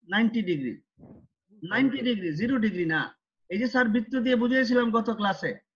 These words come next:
Speaker 1: একটা কণা মনে করো, এই যে এখান থেকে এইখানে আসলো, এইখানে আসলো, এক্স অক্ষ বরাবর সে সবচেয়ে দূরে গেছে, তাহলে এই কোণটা কত ডিগ্রি বলো? নাইনটি ডিগ্রি।
Speaker 2: নাইনটি।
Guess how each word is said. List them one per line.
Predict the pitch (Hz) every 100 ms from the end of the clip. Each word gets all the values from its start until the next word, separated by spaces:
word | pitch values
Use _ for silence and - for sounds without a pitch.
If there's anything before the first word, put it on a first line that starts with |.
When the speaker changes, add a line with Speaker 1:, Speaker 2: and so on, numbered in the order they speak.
| _ _ -
Speaker 1:
একটা | 208 247
কণা | 226 247 269
মনে | 247 247
করো, | 262 240 175 - _ _ _ _ -
এই |
যে | 190
এখান | 233 240 262
থেকে | 254 226
এইখানে | 233 226 233 226
আসলো, | 196 160 147
এইখানে | 165 208 220 202
আসলো, | 160 151 123 - _ _
এক্স | 175 208 254
অক্ষ | 240
বরাবর | 247 247 220 220
সে | - 208 196
সবচেয়ে | - 214 - 226
দূরে | 185 214 202
গেছে, | 175 165 147 - _ -
তাহলে | 170 208
এই |
কোণটা | 214 214 214 214
কত | 220
ডিগ্রি | 247 240 196
বলো? | 170 143 - _ _ _ _ _ - _ _ _ _ _ _ _ _ 160
নাইনটি | 180 170 160
ডিগ্রি। | 131 123
Speaker 2:
নাইনটি। | 117 139 151 135